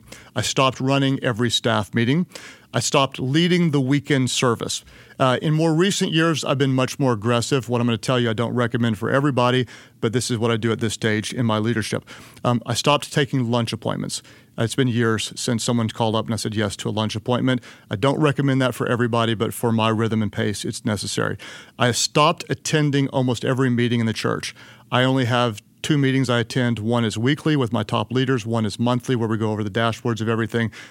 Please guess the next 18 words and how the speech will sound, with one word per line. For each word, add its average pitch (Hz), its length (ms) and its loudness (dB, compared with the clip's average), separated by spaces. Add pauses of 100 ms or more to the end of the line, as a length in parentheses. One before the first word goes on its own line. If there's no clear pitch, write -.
(100)
Those 110 180 -4
are - 20 -6
the 117 100 -4
only 131 320 2
two 120 240 -2
fixed - 360 -2
meetings 113 340 0
that 110 100 0
I'm 104 140 0
in. 104 320 -2 (460)
I 120 80 2
stopped 143 400 2
being 143 160 2
involved 123 520 2
in 127 220 -2
the 113 320 -2
interview 151 380 0
process 117 720 0